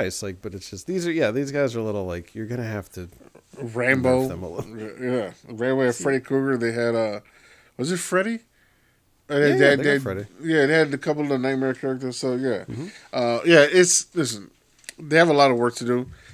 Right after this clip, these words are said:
Speaker 2: I don't, I don't see why they would put Homelander and Omni-Man, but
Speaker 1: Yeah, you figure
Speaker 2: hey,
Speaker 1: maybe
Speaker 2: it is what it is.
Speaker 1: Yeah, you know, like, they're gonna do something weird with it. They'll,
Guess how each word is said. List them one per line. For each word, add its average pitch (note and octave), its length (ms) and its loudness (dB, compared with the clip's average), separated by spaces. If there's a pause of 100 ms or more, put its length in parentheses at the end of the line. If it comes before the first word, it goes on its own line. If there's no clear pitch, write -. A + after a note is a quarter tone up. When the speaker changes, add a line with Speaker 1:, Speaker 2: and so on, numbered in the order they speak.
(140)
Speaker 2:
I C3+ 100 4
don't, C#3+ 380 4
I C3+ 120 2
don't C#3 200 2
see C#3 300 0
why C3 360 6
they C3 180 0
would C3 200 0
put C3 180 0
Homelander C3+ 480 -2
and B2+ 100 -4
Omni-Man, C#3+ 500 -2
but F3 360 6 (1040)
Speaker 1:
Yeah, G2+ 100 -8
you F2 60 -10
figure F#2 380 -12 (220)
Speaker 2:
hey, C3 260 2 (120)
Speaker 1:
maybe G#2 340 -10 (840)
Speaker 2:
it C3 100 -6
is B2 140 0
what B2+ 140 0
it B2 100 0
is. G#2+ 300 -4 (600)
Speaker 1:
Yeah, C#4+ 120 -10
you C#4 140 -8
know, B3+ 160 -8
like, G3+ 220 -12
they're G3+ 120 -12
gonna F3+ 180 -6
do C3 140 -8
something A#2+ 240 -6
weird G#2 200 -4
with G2+ 140 -8
it. G2 100 -8
They'll, A2 220 -8